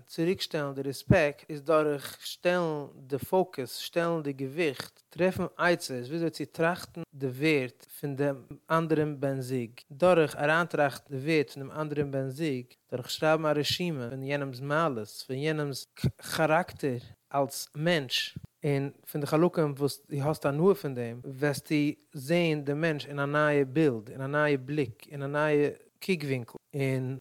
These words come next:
האפנטלעך קען ער אנהייבן, צוריק צו אויפבויען, א גוטע געפיל, צוריק צו אויפבויען, א רעספעקט. פון רעספעקט קען מען צוריק טרעפן, נאנטקייט און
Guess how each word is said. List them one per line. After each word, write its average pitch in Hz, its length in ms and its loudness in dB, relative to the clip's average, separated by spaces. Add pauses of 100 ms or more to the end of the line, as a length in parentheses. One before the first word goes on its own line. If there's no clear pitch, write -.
האפנטלעך 139 580 -2
קען 165 240 0
ער 185 260 0
אנהייבן, 139 380 2
צוריק 165 340 -2
צו - 280 -8
אויפבויען, 135 580 0 (220)
א 135 240 4
גוטע 156 320 -2
געפיל, 135 460 -2 (240)
צוריק 160 220 -4
צו 160 100 -4
אויפבויען, 139 600 0
א 123 140 -4
רעספעקט. - 560 -2 (180)
פון 151 160 2
רעספעקט 147 600 4 (160)
קען 175 220 0
מען 139 300 -2 (100)
צוריק 156 600 -2
טרעפן, 139 500 2 (200)
נאנטקייט 143 720 2 (140)
און 131 280 -2